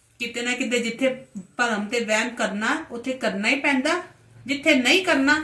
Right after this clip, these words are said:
ਤੇ ਉੱਥੇ ਨਹੀਂ ਕਰਨਾ ਪੈਂਦਾ। ਬਾਕੀ ਮੈਂ ਜ਼ਿਆਦਾ ਨਹੀਂ ਬੋਲਾਂਗੀ, ਕਿਉਂਕਿ ਮੈਂ ਸਟੋਰੀ ਸੁਣਾ ਰਹੀ ਹਾਂ ਤੇ ਮੈਨੂੰ ਖੁਦ ਹੀ ਆਪਣੇ ਆਪ ਨੂੰ ਵੀਕਨੈਸ ਫੀਲ ਹੋਈ ਜਾ ਰਹੀ ਹੈ,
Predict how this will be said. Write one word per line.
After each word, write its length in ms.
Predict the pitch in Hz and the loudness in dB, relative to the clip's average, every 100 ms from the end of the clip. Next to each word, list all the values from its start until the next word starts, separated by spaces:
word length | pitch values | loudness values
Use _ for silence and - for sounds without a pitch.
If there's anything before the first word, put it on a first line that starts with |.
| - | 2
ਤੇ 60 | |
ਉੱਥੇ 280 | 277 254 269 | 0 2 0
ਨਹੀਂ 360 | 240 185 240 269 | 0 0 0 -2
ਕਰਨਾ 300 | 175 170 170 | -4 -4 -6
ਪੈਂਦਾ। 480 | 175 165 165 160 - - - - - | -6 -8 -8 -8 -12 -20 -20 -16 0
ਬਾਕੀ 640 | 220 226 254 262 262 262 - - - 220 | 2 2 4 4 4 2 -2 -16 -10 0
ਮੈਂ 220 | 254 247 | 2 4
ਜ਼ਿਆਦਾ 360 | 214 214 247 | 6 6 6
ਨਹੀਂ 220 | 254 262 269 | 4 4 4
ਬੋਲਾਂਗੀ, 600 | 262 254 254 262 262 254 | 2 2 2 2 0 -2
ਕਿਉਂਕਿ 480 | - 240 233 269 | -6 -6 -4 -2
ਮੈਂ 280 | 262 233 247 | 2 2 2
ਸਟੋਰੀ 340 | - 262 254 269 | 0 0 2 0
ਸੁਣਾ 360 | 254 214 220 | 0 2 2
ਰਹੀ 140 | 240 262 | 2 0
ਹਾਂ 60 | |
ਤੇ 100 | 262 | -2
ਮੈਨੂੰ 240 | 240 233 - | -2 -6 -6
ਖੁਦ 260 | 208 202 | -6 -2
ਹੀ 80 | 269 | 0
ਆਪਣੇ 220 | 240 220 | 0 -2
ਆਪ 80 | 226 | -4
ਨੂੰ 100 | 233 | -2
ਵੀਕਨੈਸ 480 | 220 214 226 226 - | -2 -2 -4 -4 -4
ਫੀਲ 240 | 220 220 | -2 0
ਹੋਈ 220 | 247 247 202 | 0 0 0
ਜਾ 220 | 202 190 | 2 2
ਰਹੀ 180 | 202 208 | 2 -2
ਹੈ, 200 | 196 | -4